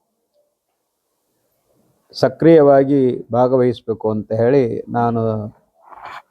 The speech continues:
ನಮ್ಮ ಎಲ್ಲ ಮುಖಂಡರ ಪರವಾಗಿ ತಮ್ಮ ಗಮನಕ್ಕೆ ಇದನ್ನ ಬಿತ್ತರಿಸ್ಬೇಕು ಅಂತೇಳಿ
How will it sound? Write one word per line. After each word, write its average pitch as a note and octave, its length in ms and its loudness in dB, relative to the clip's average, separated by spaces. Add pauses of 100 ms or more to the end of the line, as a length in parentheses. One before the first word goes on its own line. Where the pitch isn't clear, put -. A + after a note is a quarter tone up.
(560)
ನಮ್ಮ A#2+ 240 2
ಎಲ್ಲ A#2 440 2
ಮುಖಂಡರ A#2 460 -2
ಪರವಾಗಿ A2 680 -4 (540)
ತಮ್ಮ A#2 220 -2
ಗಮನಕ್ಕೆ A2 540 -2 (1300)
ಇದನ್ನ B2+ 280 0
ಬಿತ್ತರಿಸ್ಬೇಕು A#2+ 680 0
ಅಂತೇಳಿ A2+ 360 0